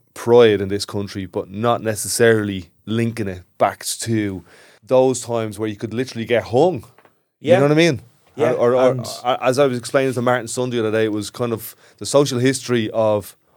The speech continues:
Speaker 1: homophobia in Ireland is really interesting. Up until nineteen ninety-three, it was a, a jailable offence,
Speaker 2: Yeah,
Speaker 1: like.
Speaker 2: he's the son of a house painter who becomes a house painter very poorly, uh, <laughs> falls into revolutionary politics as a boy, like, is literally writing poems,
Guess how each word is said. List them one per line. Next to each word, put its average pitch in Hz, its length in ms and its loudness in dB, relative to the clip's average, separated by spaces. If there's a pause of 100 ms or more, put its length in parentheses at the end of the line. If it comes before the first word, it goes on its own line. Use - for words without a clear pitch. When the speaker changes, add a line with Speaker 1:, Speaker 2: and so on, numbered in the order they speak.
(120)
Speaker 1:
homophobia 117 760 2
in 98 120 -8
Ireland 101 320 -2
is 95 200 -12
really 110 220 -2
interesting. 113 400 -6
Up 104 100 -6
until 107 160 -6
nineteen 107 280 -6
ninety-three, 104 580 -2 (380)
it 107 80 -8
was 101 180 -6
a, 101 140 0 (140)
a 92 120 -8
jailable 110 480 2
offence, 110 320 -4
Speaker 2:
Yeah, 185 120 0
Speaker 1:
like. 196 180 -14
Speaker 2:
he's 135 180 -12
the 123 40 -10
son 147 240 -2
of 123 80 -4
a 123 40 -4
house 131 220 -2
painter 127 520 -4
who 101 460 -6 (360)
becomes 127 300 -4
a 117 60 -2
house 110 160 -2
painter 110 400 -6 (360)
very 104 140 -2
poorly, 95 400 -4 (540)
uh, 87 400 -6
<laughs> - 60 -20
falls 143 400 -2
into 127 180 -4
revolutionary 120 560 -2
politics 110 500 -6
as 92 80 -16
a 90 60 -20
boy, 104 480 -2 (480)
like, 104 160 -18
is 98 60 -10
literally 131 340 -2
writing 113 260 -2
poems, 107 720 -6